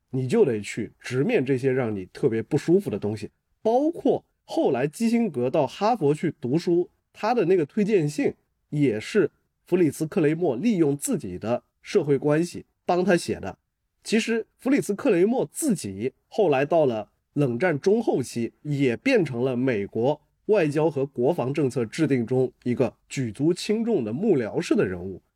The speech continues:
他从一九六零年代一直到里根政府任内，他一直是美国国防部的顾问，也是很重要的一个人。但是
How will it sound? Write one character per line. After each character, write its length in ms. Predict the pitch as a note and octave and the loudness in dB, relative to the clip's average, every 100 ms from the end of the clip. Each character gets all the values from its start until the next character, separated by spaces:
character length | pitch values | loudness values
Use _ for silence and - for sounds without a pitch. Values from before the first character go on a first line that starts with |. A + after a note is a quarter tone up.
| _ | _
他 160 | - A3+ | -4 0
从 200 | A3 F#3 | 2 2
一 100 | A3+ | 2
九 120 | E3+ | 2
六 180 | D3+ A3 | 2 0
零 160 | B2+ C3+ | 0 -2
年 160 | G#2+ | -2
代 160 | B2 A#2 | -4 -2
一 160 | A3 | -2
直 260 | D#3 B2 D3 | -2 -4 -4
到 180 | - F3 | 0 0
里 260 | B2+ B2 G2+ | 0 -2 -2
根 240 | E3+ F#3 | -2 -2
政 220 | G#3 D3+ | -2 -4
府 180 | G#2+ F2+ | -4 -6
任 240 | A2 E3+ C#3 | 0 2 2
内， 160 | D#3 - _ _ _ | 0 -4 _ _ _
他 240 | - G3+ | -4 0
一 120 | B3 E3 | 0 0
直 140 | C#3+ | 0
是 80 | D#3 | 0
美 180 | G#2+ E2+ | -2 -2
国 140 | A#2 | -2
国 140 | A#2 | -2
防 180 | A2 A2 | -2 -4
部 120 | A#2 | -4
的 100 | G#2+ | -6
顾 140 | G#2 A#2+ | -2 -2
问， 140 | A2 - _ _ | -2 -4 _ _
也 220 | D3 C3 | -2 0
是 160 | G#2+ A#3+ | 0 -2
很 200 | C3+ G#2 | -2 -2
重 180 | D3+ C#3+ | 0 2
要 120 | A#2+ | 2
的 80 | G2+ | -2
一 80 | G#2 | 0
个 100 | A2 | -2
人。 180 | F2 - _ _ _ _ | -2 -14 _ _ _ _
但 240 | B3+ F3 | 0 0
是 260 | D3+ G3+ | 0 0